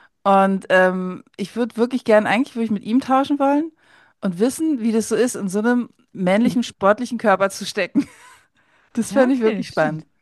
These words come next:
Speaker 2: Weil weiblichen
Speaker 1: Ja.
Speaker 2: sportlichen Körper kennst du ja. <laughs>
Speaker 1: Genau. <laughs> Mir fällt ja auch quasi jeder Sport vor die Füße und gar kein Problem.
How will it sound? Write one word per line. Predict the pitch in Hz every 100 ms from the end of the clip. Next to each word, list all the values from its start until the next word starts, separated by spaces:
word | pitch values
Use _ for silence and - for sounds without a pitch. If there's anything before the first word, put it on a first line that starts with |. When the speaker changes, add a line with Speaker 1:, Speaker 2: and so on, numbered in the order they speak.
| _ _ _ -
Speaker 2:
Weil | 202 190
weiblichen | 196 208 262 254
Speaker 1:
Ja. |
Speaker 2:
sportlichen | 175 240 285
Körper | 262 262
kennst | 285 330 285
du | 214
ja. | 180 202 202 -
<laughs> | 269 - 349 -
Speaker 1:
Genau. | 349 220 285 339 359 262 233 233 233 254 269 -
<laughs> | - 277 -
Mir | 233 254
fällt | 254 269
ja | 269 254
auch | 269
quasi | - 220 208
jeder | 208 226 294
Sport | - 240 247
vor | 262
die | 240
Füße | - 269 285
und | 262
gar | 294 403
kein | - 359
Problem. | 320 285 214 202 202